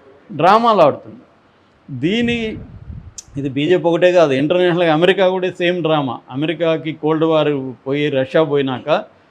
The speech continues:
ముస్లింలని అమెరికా ర-, ఒక విలన్గా క్రియేట్ చేసి ప్రపంచవ్యాప్తంగా ఆ ముస్లింల నుంచి అమెరికన్స్ని రక్షిస్తున్నట్టుగా డ్రామాలు ఆడుతూ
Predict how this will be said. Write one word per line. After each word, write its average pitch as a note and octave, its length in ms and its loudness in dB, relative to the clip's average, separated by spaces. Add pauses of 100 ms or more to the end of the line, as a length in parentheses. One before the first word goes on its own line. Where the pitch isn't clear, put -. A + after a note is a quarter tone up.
(160)
ముస్లింలని G3 840 -2
అమెరికా D#3 460 -2
ర-, C#3 500 -4
ఒక C#3 120 -6
విలన్గా E3+ 460 4
క్రియేట్ C3+ 400 -2
చేసి D#3 400 -8
ప్రపంచవ్యాప్తంగా C#3+ 880 -4 (680)
ఆ D#3+ 100 4
ముస్లింల A3+ 460 -2
నుంచి G3+ 520 -4
అమెరికన్స్ని F#3 640 -2
రక్షిస్తున్నట్టుగా D#3 880 -4
డ్రామాలు C#3 500 -4
ఆడుతూ C3+ 360 -6